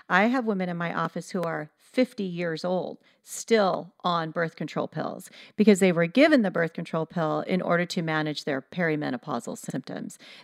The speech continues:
That is heartbreaking. So for all the women that are listening today, birth control pills serve a purpose.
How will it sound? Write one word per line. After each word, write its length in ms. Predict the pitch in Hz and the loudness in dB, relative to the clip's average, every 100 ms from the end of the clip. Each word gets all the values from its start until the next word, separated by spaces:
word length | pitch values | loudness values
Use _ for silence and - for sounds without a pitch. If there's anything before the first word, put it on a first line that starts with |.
| _ | _
That 320 | 196 226 277 - | 4 6 4 2
is 260 | 185 170 160 | 0 0 -2
heartbreaking. 920 | - - - 180 - - - - - - - | -12 -4 0 0 0 -6 -6 -8 -10 -16 -18
So 480 | - - 208 196 190 - | 2 6 8 6 4 0
for 180 | - | 2
all 160 | 226 269 | 6 6
the 80 | 311 | 6
women 260 | 233 196 180 | 4 4 0
that 100 | 175 | 0
are 100 | 165 | 0
listening 380 | 165 - 160 | -2 -4 -8
today, 480 | 151 - 151 135 143 - - - _ _ _ - | -8 -8 -6 -4 -6 -10 -20 -20 _ _ _ 2
birth 200 | 240 285 | 4 4
control 280 | 349 285 240 | 0 0 2
pills 240 | 214 196 | 0 0
serve 260 | - 180 156 | 0 0 0
a 60 | |
purpose. 720 | - - 160 - - - - | -4 -6 -6 -6 -10 -12 -12